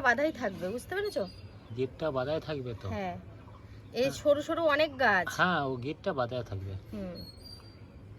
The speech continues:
Speaker 2: আর এই যে জল দিয়ে দিয়েছে।
Speaker 1: হ্যাঁ।
Speaker 2: এখন গিন্নি আমার দেখি কতদূর কি করতে পারে।
Speaker 1: আচ্ছা, গিটটা বাঁধা থাকলে গাছটা যদি ফোলে কি করে ফুলবে?
Speaker 2: সরিয়ে যাবে তো।
Speaker 1: হুম? বাঁধনে শক্ত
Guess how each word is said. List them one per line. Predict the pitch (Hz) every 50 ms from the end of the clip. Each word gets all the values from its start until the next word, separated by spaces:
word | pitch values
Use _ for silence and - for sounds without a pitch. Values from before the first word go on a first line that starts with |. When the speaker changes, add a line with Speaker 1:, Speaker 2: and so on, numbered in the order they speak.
| - - - - - -
Speaker 2:
আর | 117 120
এই | 127 123
যে | 123 117 -
জল | - 123 120 117 127
দিয়ে | 127 123 123
দিয়েছে। | 135 143 139 - - 196 202 - - - - - - - - - - - - - - - -
Speaker 1:
হ্যাঁ। | 208 185 175 165 160 - -
Speaker 2:
এখন | 120 117 117 107 107
গিন্নি | 127 127 127 131 131 131
আমার | 131 135 127 113 123
দেখি | 127 117 - 160 165 170 170 - - - -
কতদূর | - 113 113 117 127 117 -
কি | - 131 -
করতে | 131 120 107 - 131 120
পারে। | 127 131 156 180 180 - - -
Speaker 1:
আচ্ছা, | 359 370 359 339 262 262
গিটটা | 311 311 - - 339 320 262
বাঁধা | 262 247 262 277 285
থাকলে | 330 302 302 294 277 240 240
গাছটা | 226 233 - - 277 247 262
যদি | 247 277 277 -
ফোলে | - - 262 254 247 240 240 233
কি | 233 233
করে | 240 233 233 -
ফুলবে? | - 240 226 208 202 214 233 240 - - - - - - - - - -
Speaker 2:
সরিয়ে | - 143 143 143 143 151
যাবে | 147 151 143 -
তো। | - 90 - - - - - - - - - - - - - - - -
Speaker 1:
হুম? | - 226 277 320 - - - - - - - - - - - - - - - - - - - 202
বাঁধনে | 214 214 220 262 277 277 269 269 254 247 - -
শক্ত | 240 226 -